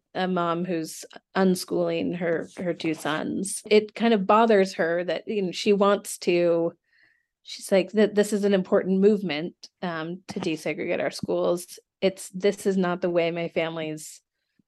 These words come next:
gonna show up for it. My kids really can't hang in school. It's really bad,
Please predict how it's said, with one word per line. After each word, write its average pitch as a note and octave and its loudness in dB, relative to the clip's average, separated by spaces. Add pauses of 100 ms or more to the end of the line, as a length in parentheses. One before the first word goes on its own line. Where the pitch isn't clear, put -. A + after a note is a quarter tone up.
(240)
gonna D#3 -2
show D#3 -2
up - -2
for - -6
it. - -4
My E3 -6
kids F3 -10 (680)
really F3 -2
can't - -6
hang - -6
in - -6
school. - -4
It's D3+ -4
really E3+ -2
bad, F3 -2